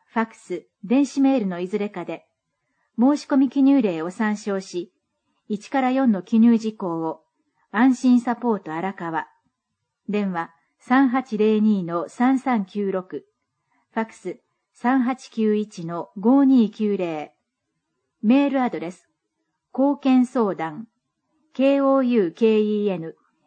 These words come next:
エスオーユーディーエーエヌ、アットマーク、荒川社協。エーアールエーケーエーダブリューエーハイフンエスエイチエーケーワイオードッ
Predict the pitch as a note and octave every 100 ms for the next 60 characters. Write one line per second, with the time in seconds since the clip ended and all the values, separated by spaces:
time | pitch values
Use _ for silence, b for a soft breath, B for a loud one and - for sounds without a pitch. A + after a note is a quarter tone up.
0 | - G#3 - C4+ C#4+ C#4 B3+ B3+ F#3 G3+
1 | A#3 A3+ G#3+ G3+ F3+ D#3+ D#3 - F#3+ G#3
2 | B3+ A3+ G#3 F3+ D#3+ D3+ _ _ _ _
3 | _ - F#3+ B3 A#3+ A3 A3 G3+ F#3+ F#3+
4 | E3+ D#3 - _ _ _ _ _ _ _
5 | G#3+ C4+ C4+ B3+ A#3+ A#3+ G#3+ E3+ D#3 _
6 | - C#4 C#4 C4+ A3 G3+ G#3+ C#4 C4+ B3+
7 | F#3 F#3+ F#3 F#3 D#3+ D#3 - _ _ _
8 | _ - G#3+ - C4 B3+ A#3 A#3+ A3 F#3
9 | D#3 - C#4 C#4+ C4+ C4+ C4 G#3 D#3+ E3+